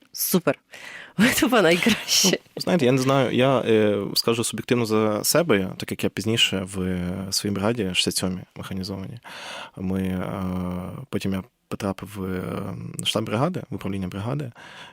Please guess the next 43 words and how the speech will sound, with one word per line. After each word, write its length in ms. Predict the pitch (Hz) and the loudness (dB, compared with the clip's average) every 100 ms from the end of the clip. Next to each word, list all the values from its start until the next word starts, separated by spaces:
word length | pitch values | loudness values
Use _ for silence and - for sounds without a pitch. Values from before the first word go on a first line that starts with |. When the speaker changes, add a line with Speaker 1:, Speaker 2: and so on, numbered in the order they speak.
| - | -4
Speaker 2:
Ну, 280 | 101 90 87 | -2 -2 -4
у 40 | - | -4
нас 100 | - | -2
приїжджало 340 | 107 101 117 | 0 2 4
дуже 160 | 98 98 | 2 0
багато 200 | 95 - | -2 -6
перевірок, 400 | - 92 95 - | -8 -8 -8 -14
тому 160 | - 95 | -10 -4
що 140 | - | -2
ми 40 | 101 | -2
як 100 | - | -2
нова 120 | 101 | -2
бригада, 340 | 104 117 151 104 | 0 2 2 2
ми 60 | |
виїхали 360 | 92 98 - 95 | 0 -2 -4 -6
одразу 260 | 95 92 | -4 -2
на 80 | 92 | -2
важкий 280 | 90 - 107 | -2 -4 -2
напрямок. 500 | 135 165 123 101 - _ - | -2 -2 -6 -8 -14 _ -10
Ми, 200 | 95 92 | -6 -4
е, 240 | 90 95 - - - - - - - | -4 -6 -12 -18 -20 -20 -20 -20 -12
м, 800 | 92 98 101 107 113 95 95 92 | -10 -6 -8 -8 -8 -8 -6 -6
наша 280 | 92 95 - | -4 -4 -4
бригада 260 | 101 101 - | -2 -4 -4
тримала 300 | 98 95 95 | -2 0 0
оборону 320 | 98 95 90 | 0 0 -2
в 60 | - | -2
самому 220 | 98 95 | -4 -4
Бахмуті, 360 | - 143 170 131 - - - - _ - | -2 0 0 -4 -14 -20 -20 -20 _ -10
е, 40 | 92 87 87 101 107 | -6 -6 -8 -10 -14
тримала 320 | - 95 90 90 | -10 -6 -4 -6
оборону, 560 | 90 92 90 87 135 - - 123 | -6 -4 -6 -6 -10 -12 -12 -12
там, 260 | 135 - 131 | -10 -8 -8
штурмували 440 | - 98 92 90 98 - _ - | -10 -4 -4 -4 -6 -14 _ -12
Берховецьке 440 | - 110 123 - - | -8 0 0 0 -4
водосховище, 680 | - - 101 95 - - 113 107 _ _ _ - | -6 -4 -4 -6 -6 -10 -14 -20 _ _ _ -12
знову 200 | 98 90 | -8 -8
ж 60 | - | -8
таки, 120 | - | -14
хто 140 | - 104 | -12 -8
знає, 240 | 95 90 | -6 -6
той 220 | - 101 | -8 -8
розуміє. 360 | 98 95 104 | -6 -6 -8